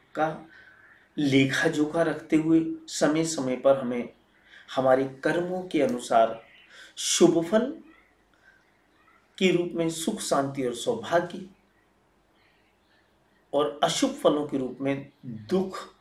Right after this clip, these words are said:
दरिद्रता और दुर्भाग्य प्रदान करते हैं। तो सौ बार सोचिएगा, किसी का बुरा करने से पहले,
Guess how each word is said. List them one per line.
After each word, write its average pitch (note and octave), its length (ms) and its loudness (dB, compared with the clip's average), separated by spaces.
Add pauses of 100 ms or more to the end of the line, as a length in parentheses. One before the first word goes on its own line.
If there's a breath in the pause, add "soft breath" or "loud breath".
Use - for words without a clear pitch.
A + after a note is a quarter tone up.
दरिद्रता C#3 680 2
और A#2 520 -4 (100)
दुर्भाग्य D3 680 0
प्रदान A2+ 400 -6
करते - 400 -10
हैं। - 260 -18 (440 loud breath)
तो E3 60 4
सौ D#3+ 340 0
बार F#3 300 -4
सोचिएगा, C3+ 640 -2
किसी - 540 -2
का F3+ 120 4
बुरा C#3 300 4
करने B2 340 -2
से B2 160 -6
पहले, A2 420 -2